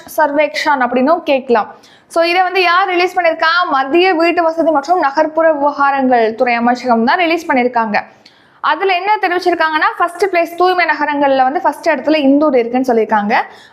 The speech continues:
அதே மாதிரி சென்னை, so பத்து லட்சத்துக்கும் அதிகமான மக்கள் தொகை கொண்ட நகரங்கள்ல சென்னை வந்து முப்பத்தி எட்டாவது இடத்தை பிடிச்சிருக்கு. So, சென்னை எத்தனை மதிப்பெண்களை பெற்றிருக்கு இந்த பட்டியல் அப்படின்னா, ஆறாயிரத்தி எட்நூத்தி இருபத்தி ரெண்டு மதிப்பெண்களை பெற்று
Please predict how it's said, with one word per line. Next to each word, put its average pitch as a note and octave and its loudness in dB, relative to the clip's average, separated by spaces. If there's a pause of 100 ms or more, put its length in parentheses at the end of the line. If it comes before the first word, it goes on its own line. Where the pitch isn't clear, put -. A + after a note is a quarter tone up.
(140)
அதே F4+ -2 (140)
மாதிரி F#4 2 (180)
சென்னை, F4+ 0 (340)
so C#4 0
பத்து D4+ -2
லட்சத்துக்கும் F#4 -2
அதிகமான E4 2
மக்கள் D#4 -2
தொகை D4 0
கொண்ட C4+ 0
நகரங்கள்ல C4 0 (140)
சென்னை D4+ 2 (100)
வந்து C4 0
முப்பத்தி D4+ 0
எட்டாவது C#4 0
இடத்தை B3+ -2
பிடிச்சிருக்கு. G#3+ -2 (720)
So, D#4 2 (140)
சென்னை E4+ 0 (100)
எத்தனை F#4 -2
மதிப்பெண்களை E4+ 0
பெற்றிருக்கு C#4+ 2 (100)
இந்த B3+ 0
பட்டியல் C#4 0
அப்படின்னா, B3 0 (220)
ஆறாயிரத்தி E4 0 (200)
எட்நூத்தி E4 0
இருபத்தி D#4+ 0
ரெண்டு C#4+ 0
மதிப்பெண்களை C4+ 0
பெற்று A#3 -2